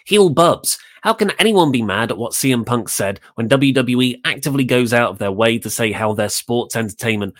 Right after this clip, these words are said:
then go and ban words like wrestling and wrestler? It's about time we had pro wrestling back,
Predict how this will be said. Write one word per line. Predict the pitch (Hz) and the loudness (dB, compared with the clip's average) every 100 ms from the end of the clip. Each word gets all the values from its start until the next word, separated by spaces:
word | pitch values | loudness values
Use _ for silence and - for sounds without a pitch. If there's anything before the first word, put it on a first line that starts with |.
| _ - | _ -4
then | 160 | -2
go | 165 180 | 2 0
and | 165 | 2
ban | 160 175 127 | 0 0 0
words | 113 123 117 | 0 0 -2
like | 113 - | -4 0
wrestling | 127 127 135 135 | 0 2 2 2
and | 127 | 4
wrestler? | 165 - 110 85 - - | 2 0 -4 -6 -12 -14
It's | 139 - | -8 -2
about | 151 143 | 0 -2
time | - 175 175 | -4 0 2
we | 117 | 2
had | 92 95 - | -4 -8 -8
pro | 98 | -6
wrestling | 92 87 - 92 | -4 -6 -8 -8
back, | 107 101 | -6 -8